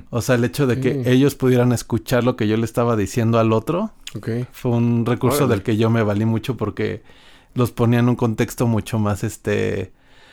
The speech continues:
Speaker 1: armado, que es lo que yo hago en clases. O sea, yo procuro que si le explico a uno algo,
Speaker 2: No, sí,
Speaker 1: los
Speaker 2: sí.
Speaker 1: demás lo entiendan.
Speaker 2: Ujú, ujú.
Speaker 1: Entonces, en esa noción ya yo podía inclusive enfocarme en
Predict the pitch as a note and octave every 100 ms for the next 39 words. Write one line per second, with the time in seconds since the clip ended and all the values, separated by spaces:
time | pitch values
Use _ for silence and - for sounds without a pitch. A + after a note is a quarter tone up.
0 | - - G#2+ C#3 F3 B2 C#3 C3+ A#2+ A2+
1 | G#2+ B2+ C3 A2 - - - - - -
2 | _ - A#2+ C3 B2+ B2+ B2+ C3 B2+ A#2
3 | A2 G#2+ - B2+ B2+ C3 C3+ C#3+ F3+ A#3
4 | B2 C3 F3+ B3 - - A2+ A2+ G#2 G2+
5 | B2 G#2+ A2+ A#2+ A2 A2 G#2+ B2+ A2+ G#2
6 | - A2+ A2+ A#2 G2+ G#2+ - - A#2+ A#2+
7 | B2+ A#2+ C#3 B2+ A2+ - - - - A#2+
8 | A#2 A#2 - C3 B2 A#2 G#2+ A#2 A2+ C3+
9 | B2+ B2+ B2 A#2 A#2 A2 A#2 G2+ A#2 A2+
10 | A2 G#2+ G#2+ - A2+ A2+ A2 A2 A2 -
11 | A#2 G#2 A#2 G2+ A#2+ B2 A#2+ A2+ G#2+